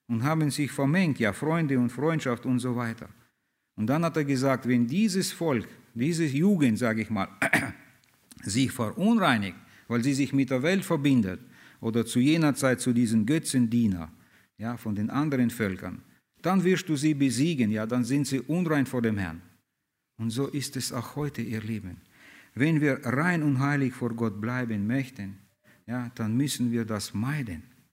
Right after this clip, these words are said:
Ja, und alle diese Anstrengungen, wer jemand das macht,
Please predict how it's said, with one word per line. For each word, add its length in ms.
Ja, 180
und 220
alle 300
diese 440
Anstrengungen, 760
wer 140
jemand 460
das 200
macht, 340